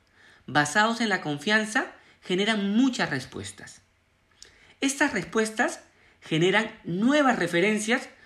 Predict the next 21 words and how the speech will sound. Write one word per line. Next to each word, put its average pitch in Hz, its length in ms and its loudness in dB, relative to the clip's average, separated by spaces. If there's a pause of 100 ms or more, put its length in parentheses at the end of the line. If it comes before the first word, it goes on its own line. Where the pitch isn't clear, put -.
(140)
sobre 147 320 2
nuestros 143 300 -2
productos 160 640 0 (120)
y 143 80 -4
servicios. 127 720 -2 (840)
Y 220 140 4
esta 160 520 0
nueva 202 300 2
generación 196 500 0
de 220 80 0
referencia 202 720 -2 (460)
permite 202 420 0
que 214 120 -2
las 156 120 2
respuestas 180 560 -6 (180)
crezcan 233 680 -2 (320)
lentamente 208 800 0
al 196 80 0
principio 180 680 0 (320)
y 156 100 -2
luego 190 520 2